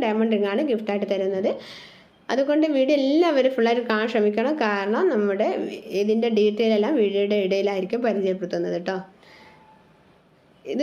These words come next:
കണ്ടോ, ഇത് നല്ല ക്വാളിറ്റി ഉള്ള ജയ്പൂരി കോട്ടൺ മെറ്റീരിയൽ വരുന്നതാണ്. ഇതിൻ്റെ നെക്ക് കണ്ടോ, നല്ല ട്രെൻഡി ആയിട്ടുള്ള വി നെക്ക് ആണ് ട്ടോ. ലേസ് കണ്ടില്ലേ, നെക്കിൽ നല്ല ബ്യൂട്ടിഫുൾ ആയിട്ടുള്ള ലേസ് വരുന്നുണ്ട് ഈ നെക്കിൽ.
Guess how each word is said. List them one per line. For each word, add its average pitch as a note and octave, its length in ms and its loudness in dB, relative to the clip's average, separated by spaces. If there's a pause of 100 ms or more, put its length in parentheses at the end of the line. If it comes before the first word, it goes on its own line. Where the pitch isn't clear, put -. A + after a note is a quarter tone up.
കണ്ടോ, F#3+ 220 -2 (680)
ഇത് D4+ 100 0 (120)
നല്ല C#4 360 2 (640)
ക്വാളിറ്റി D4 580 2
ഉള്ള A#3 120 2 (140)
ജയ്പൂരി G#3+ 480 2
കോട്ടൺ A3 280 0
മെറ്റീരിയൽ F#3+ 280 0
വരുന്നതാണ്. F#3 360 0
ഇതിൻ്റെ B3+ 260 0
നെക്ക് A3 220 -2
കണ്ടോ, G3+ 180 0
നല്ല G3+ 120 0 (100)
ട്രെൻഡി A3 400 2
ആയിട്ടുള്ള G#3+ 340 0
വി G3 100 2 (100)
നെക്ക് G3+ 220 -6
ആണ് E3+ 220 -2
ട്ടോ. F3 120 -6 (760)
ലേസ് A#3 260 0
കണ്ടില്ലേ, F3 340 0 (280)
നെക്കിൽ G3+ 260 -2 (360)
നല്ല G3+ 240 0
ബ്യൂട്ടിഫുൾ G#3 600 0
ആയിട്ടുള്ള F#3+ 260 -2 (540)
ലേസ് F#3+ 300 -2 (120)
വരുന്നുണ്ട് E3+ 360 0 (120)
ഈ - 80 0
നെക്കിൽ. - 240 -6